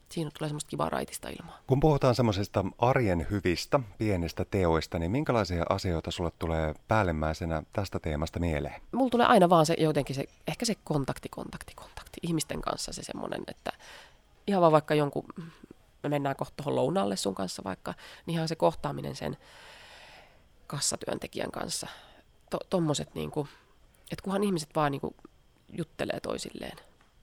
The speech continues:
Speaker 1: Musta tuntuu, että täällä on ehkä aika vähän semmoista. Tai täällä. Ehkä Helsingissä on vähemmän sitä. Ehkä jossain muussa kaupungissa on enemmän sitä. Mut mä kaipaisin sitä semmoista,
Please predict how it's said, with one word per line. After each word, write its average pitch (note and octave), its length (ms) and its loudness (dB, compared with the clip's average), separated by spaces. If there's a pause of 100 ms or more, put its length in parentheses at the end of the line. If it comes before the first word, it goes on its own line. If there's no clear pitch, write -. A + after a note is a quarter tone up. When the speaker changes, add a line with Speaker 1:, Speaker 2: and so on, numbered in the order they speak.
(460)
Speaker 1:
Musta D#3+ 140 -8
tuntuu, D3+ 240 0
että - 180 -8
täällä D3+ 160 0
on D3 40 0
ehkä - 140 -6
aika D#3 160 0
vähän D#3 240 -2
semmoista. - 400 -10 (520)
Tai C3 120 -2
täällä. A#2+ 320 -2 (100)
Ehkä C#3+ 200 -6
Helsingissä - 560 -2
on - 60 -4
vähemmän - 300 -8
sitä. - 200 -6
Ehkä E3+ 140 -10
jossain E3 260 -4
muussa D#3 240 -4
kaupungissa - 420 -4
on - 60 -2
enemmän - 280 -2
sitä. - 140 -10
Mut - 60 -6
mä - 60 -6
kaipaisin D#3+ 400 -2
sitä - 140 -12
semmoista, - 300 -8